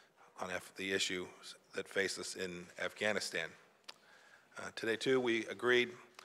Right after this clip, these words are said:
on the final, fully verified denuclearization of North Korea as our joint objective. I raised the importance of sanctions enfor-, enforcement with Foreign Minister Lavrov today. These are all good, positive areas where our two countries,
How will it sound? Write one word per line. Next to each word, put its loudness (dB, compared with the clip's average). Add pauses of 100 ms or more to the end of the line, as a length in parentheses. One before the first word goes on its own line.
(320)
on 4
the 2
final, 4 (300)
fully 6
verified 4
denuclearization 0
of -8
North 2
Korea 4 (100)
as -2
our 2
joint 0
objective. 0 (720)
I 2
raised 2
the -6
importance -2
of -6
sanctions 0
enfor-, 0 (200)
enforcement -2 (180)
with -12
Foreign -4
Minister -4
Lavrov 2
today. 0 (800)
These 0
are 4
all 10
good, 4
positive 4
areas 4
where 4
our 4
two -4
countries, -2